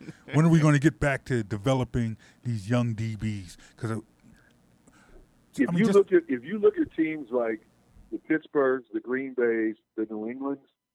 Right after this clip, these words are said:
Speaker 3: that's one thing that they consistently do. They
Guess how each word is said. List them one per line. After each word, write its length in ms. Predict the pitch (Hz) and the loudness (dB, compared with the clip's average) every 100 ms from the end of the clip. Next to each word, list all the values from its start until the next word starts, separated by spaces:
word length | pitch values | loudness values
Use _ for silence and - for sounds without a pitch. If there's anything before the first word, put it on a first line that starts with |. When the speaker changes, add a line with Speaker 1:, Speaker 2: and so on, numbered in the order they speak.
| _ _ _ _ | _ _ _ _
Speaker 3:
that's 220 | 143 208 143 | 2 2 -4
one 240 | 151 156 | -6 -6
thing 200 | 143 135 | -8 -6
that 100 | 120 127 | -4 -2
they 80 | |
consistently 840 | 120 117 - _ 151 - 135 117 113 - | -2 -4 -10 _ -6 -4 -8 -4 -6 -2
do. 220 | 104 82 - - | -4 -4 -6 0
They 140 | 110 | 0